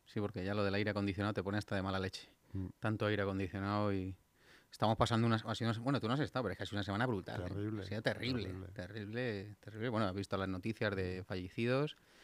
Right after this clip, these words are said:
Speaker 1: los que sabemos y los que no, y los que
Speaker 2: Una
Speaker 1: no.
Speaker 2: tristeza, ¿eh?
Speaker 1: Una tristeza absoluta de gente.
Speaker 2: Y sobre todo más tristeza cuando al día siguiente cambian la,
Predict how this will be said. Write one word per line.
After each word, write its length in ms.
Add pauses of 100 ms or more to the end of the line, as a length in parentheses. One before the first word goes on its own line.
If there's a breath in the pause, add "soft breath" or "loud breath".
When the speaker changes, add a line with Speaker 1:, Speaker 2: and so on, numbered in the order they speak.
(140)
Speaker 1:
los 100
que 100
sabemos 380
y 40
los 120
que 420
no, 200
y 40
los 120
que 80
Speaker 2:
Una 100
Speaker 1:
no. 60
Speaker 2:
tristeza, 560
¿eh? 40
Speaker 1:
Una 140
tristeza 380
absoluta 320
de 100
gente. 220
Speaker 2:
Y 40
sobre 200
todo 220
más 160
tristeza 440
cuando 240
al 80
día 120
siguiente 420
cambian 540
la, 280